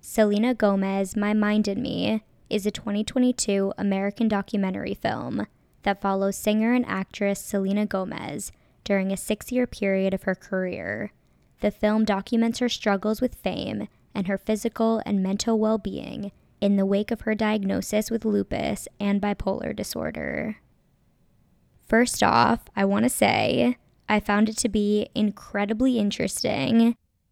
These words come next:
The vulnerability that she was able to show in this documentary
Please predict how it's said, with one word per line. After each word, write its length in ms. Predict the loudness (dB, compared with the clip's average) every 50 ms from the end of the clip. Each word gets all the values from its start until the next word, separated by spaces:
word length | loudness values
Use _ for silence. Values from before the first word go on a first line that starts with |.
| _ -2
The 180 | 2 2 2
vulnerability 1040 | 4 4 4 4 6 6 6 8 6 6 4 2 0 2 2 4 4 4 4 4 4
that 160 | 4 2 0
she 220 | -2 -2 0 2 2
was 200 | 4 4 2 0
able 260 | -2 -2 0 0 0
to 160 | 0 -2 -2 -4
show 440 | -2 -2 0 0 2 2 2 2
in 200 | 2 0 0 0
this 180 | 2 0 0 0
documentary 1000 | 0 -2 -2 -2 0 0 0 2 2 2 2 2 4 4 4 4 4 4 2 0